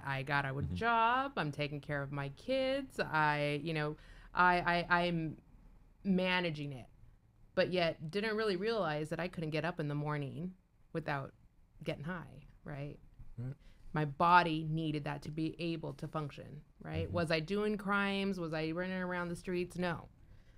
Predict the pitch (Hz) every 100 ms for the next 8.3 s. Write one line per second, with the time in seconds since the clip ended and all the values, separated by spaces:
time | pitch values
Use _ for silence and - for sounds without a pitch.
0 | - - - 165 160 156 156 165 160 165
1 | 165 170 175 196 185 226 170 117 - -
2 | - 135 135 165 226 214 135 - - -
3 | - - 175 196 226 180 170 170 - -
4 | - 185 175 165 156 151 - - 190 170
5 | 165 160 - - _ _ - - 196 -
6 | 151 - 180 160 165 170 160 165 170 170
7 | 170 208 196 185 185 180 226 196 143 143
8 | 139 180 208